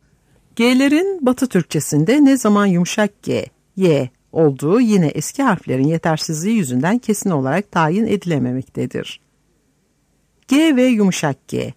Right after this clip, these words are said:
Y'nin eski yazıda aynı harfle yazılması bu hususta doğru bir hüküm vermeye imkan bırakmıyor. Yalnız bugün hala bu G'leri muhafaza eden ağızlar olduğu düşünülürse,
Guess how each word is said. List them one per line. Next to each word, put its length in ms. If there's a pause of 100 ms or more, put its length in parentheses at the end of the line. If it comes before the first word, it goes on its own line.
(220)
Y'nin 560 (320)
eski 340
yazıda 560
aynı 360
harfle 360
yazılması 720
bu 80
hususta 500
doğru 300
bir 160
hüküm 320
vermeye 380
imkan 420
bırakmıyor. 680 (1200)
Yalnız 460
bugün 280
hala 540
bu 100
G'leri 500
muhafaza 460
eden 340
ağızlar 440
olduğu 400
düşünülürse, 840